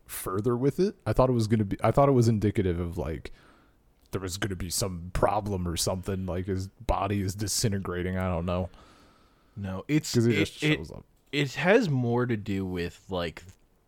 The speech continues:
Speaker 2: the thing they keep bringing up of, like, um, Goku letting his guard down.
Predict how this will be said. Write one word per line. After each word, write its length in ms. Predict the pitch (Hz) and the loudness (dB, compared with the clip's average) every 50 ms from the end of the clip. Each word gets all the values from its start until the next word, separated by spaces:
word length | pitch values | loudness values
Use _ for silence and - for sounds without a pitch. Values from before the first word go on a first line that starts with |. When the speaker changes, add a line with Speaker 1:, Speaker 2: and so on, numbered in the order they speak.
| _ _ _ _ _ - | _ _ _ _ _ -8
Speaker 2:
the 100 | 113 104 | -8 -6
thing 280 | - - 139 127 135 | -2 0 0 0 0
they 100 | 135 120 | -2 -4
keep 220 | - - 113 101 - | -4 -4 -6 -6 -4
bringing 320 | 113 110 107 101 98 95 | -6 -4 -4 -4 -2 -2
up 220 | 95 92 90 - | -2 -2 -4 -4
of, 160 | 92 90 87 87 | -8 -8 -6 -4
like, 440 | 85 82 82 82 80 - - - - - _ _ _ _ _ _ _ _ _ _ _ _ _ _ _ - | -4 -4 -4 -4 -6 -10 -16 -20 -20 -20 _ _ _ _ _ _ _ _ _ _ _ _ _ _ _ -6
um, 460 | 98 92 90 85 82 80 78 80 90 _ _ _ _ _ _ _ - - | -4 -2 -2 -2 -2 -4 -6 -8 -12 _ _ _ _ _ _ _ -10 -6
Goku 300 | 98 98 95 104 98 92 | -6 -6 -4 -4 -4 -4
letting 220 | 92 90 85 80 | -4 -6 -6 -8
his 120 | 71 - - | -10 -12 -12
guard 340 | - - - 57 55 69 69 | -10 -8 -8 -8 -6 -6 -4
down. 400 | 92 87 87 - 139 175 185 | -2 0 2 2 2 2 0